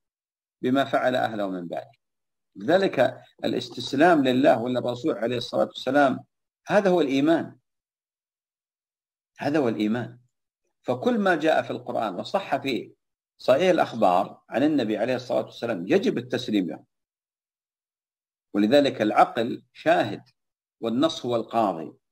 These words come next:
العقل هو الشاهد والنص هو القاضي، وصحيح المنقول لا يمكن أبدا أن يخالف صريح المعقول، ما يمكن أبدا أن يخالف صريح المعقول. ولذلك النبي عليه الصلاة والسلام،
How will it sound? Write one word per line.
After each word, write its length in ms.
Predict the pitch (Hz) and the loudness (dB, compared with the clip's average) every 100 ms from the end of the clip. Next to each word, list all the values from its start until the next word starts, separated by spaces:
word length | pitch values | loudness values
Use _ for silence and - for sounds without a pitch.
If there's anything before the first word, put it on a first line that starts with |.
| _ _ _ _ _ _ - | _ _ _ _ _ _ -4
العقل 340 | - - 107 | -2 -2 0
هو 140 | 143 | 0
الشاهد 500 | 214 - 143 98 85 - | 0 2 2 2 -4 -4
والنص 360 | 110 156 - | 0 0 0
هو 80 | 120 | -2
القاضي، 420 | 98 - 73 - _ _ _ - _ - | -2 -4 -8 -10 _ _ _ -20 _ -4
وصحيح 600 | 127 120 131 - 233 - | -2 2 0 2 0 2
المنقول 840 | 190 175 160 - 135 113 110 135 | 2 6 4 6 4 6 4 6
لا 260 | 170 240 247 | 6 6 4
يمكن 480 | 233 226 190 180 165 | 2 -4 -4 -4 -2
أبدا 460 | 165 156 143 135 | -2 0 -2 -2
أن 80 | 131 | -2
يخالف 440 | 135 127 147 131 | -2 0 0 0
صريح 340 | 117 123 123 120 | -4 -4 -4 -4
المعقول، 480 | 104 90 - - - _ _ _ _ - | -4 -4 -4 -10 -14 _ _ _ _ -4
ما 300 | 160 180 247 | 0 4 6
يمكن 360 | 254 190 147 131 | 6 4 0 0
أبدا 380 | 113 98 73 - _ _ _ _ _ - | 0 -2 -10 -18 _ _ _ _ _ -4
أن 100 | 120 | -4
يخالف 380 | 120 156 - - | 0 0 0 -2
صريح 320 | 127 127 - | -4 -4 -4
المعقول. 460 | 98 85 - - _ _ _ _ _ _ _ _ _ _ _ - | -6 -6 -12 -20 _ _ _ _ _ _ _ _ _ _ _ 2
ولذلك 640 | 113 117 120 156 139 131 | 4 4 6 6 6 0
النبي 320 | 113 107 107 | -2 0 0
عليه 160 | 113 139 | 0 0
الصلاة 380 | - 135 135 135 | -2 2 2 0
والسلام، 640 | - 147 160 214 247 - | -6 0 2 2 -2 -14